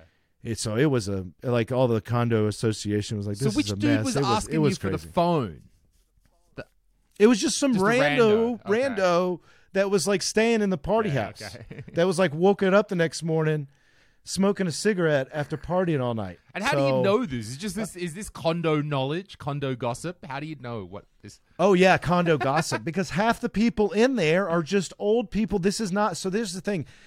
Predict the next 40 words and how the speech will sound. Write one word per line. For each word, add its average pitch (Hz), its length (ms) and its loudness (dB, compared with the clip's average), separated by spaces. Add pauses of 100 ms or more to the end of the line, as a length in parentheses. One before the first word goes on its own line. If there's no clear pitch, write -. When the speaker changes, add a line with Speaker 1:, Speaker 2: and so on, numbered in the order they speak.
(140)
Speaker 1:
This 202 220 -2
little 226 180 0
condo, 160 720 0 (340)
it's, - 500 -2
um, 131 460 0
the 139 140 -2
reason 208 280 0
people 160 280 -2
want 160 260 2
it 143 80 -4
is 131 140 -2
because 139 260 -2
you're 156 100 0
not 160 220 2
allowed 160 300 2
to 131 80 -8
short-term 135 600 -6
Speaker 2:
Okay. 120 100 -6
Speaker 1:
rent 123 240 -4
it, - 140 -16
Speaker 2:
Mm-hmm. 80 580 -20
Speaker 1:
okay? 120 340 -2 (300)
So - 160 -4
you 175 320 0
own 208 240 4
it, 214 180 -2
and 156 160 -6
you 147 80 -8
cannot, 175 580 -6
like, 139 240 -2
rent 127 380 -4
it 123 200 -4
as 120 400 -8 (180)
a 120 100 -10
vacation 123 580 -4
spot. 95 380 -14 (380)
It's - 160 -16
against 143 320 -6
the 139 80 -4
rules. 123 360 -8